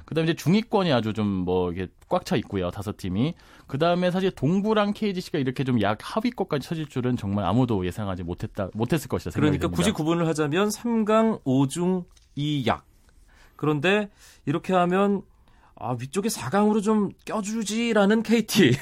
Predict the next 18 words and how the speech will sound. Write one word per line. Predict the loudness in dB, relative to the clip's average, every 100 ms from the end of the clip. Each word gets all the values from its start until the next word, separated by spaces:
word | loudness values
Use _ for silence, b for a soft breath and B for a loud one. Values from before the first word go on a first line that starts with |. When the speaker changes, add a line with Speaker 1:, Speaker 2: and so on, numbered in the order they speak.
| 2 4 4 6 6 6
Speaker 2:
<laughs> | 6 4 2 -2 -4 -6
그리고 | 0 0
전자랜드, | 2 2 4 4 2
삼성은, | 2 2 2 0 0 -2
아, | -4
우리는 | 0 0 2 0 -2 B B B
케이씨씨랑은 | 0 2 2 4 4 4
좀 | 2
차이 | 2 6
나는 | 8 10
거 | 10
아니야? | 10 8 6 4 2
<laughs> | 2 2 4
뭐 | 6
이렇게 | 6 4 4
생각할 | 4 4 2
수도 | 4 2
있겠고요. | 2 0 2